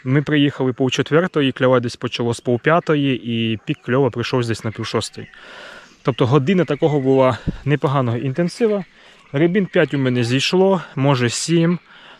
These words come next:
ну і куча покльовок. І ви самі все бачили, в принципі, от,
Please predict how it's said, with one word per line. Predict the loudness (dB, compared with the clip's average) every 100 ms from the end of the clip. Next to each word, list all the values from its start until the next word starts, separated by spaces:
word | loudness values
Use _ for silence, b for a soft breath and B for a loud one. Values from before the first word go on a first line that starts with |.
| B
ну | 0 4
і | 4 4 0
куча | -2 -2 -2
покльовок. | -4 -4 -2 -2 -4 -12 B B
І | -2 2 2
ви | 0
самі | -4 -4 -4
все | -4
бачили, | -2 -2 -2 -2 -2
в | -2
принципі, | -2 -4 -4 -4 -2 -2 -4 b b -20 -20 -8
от, | -8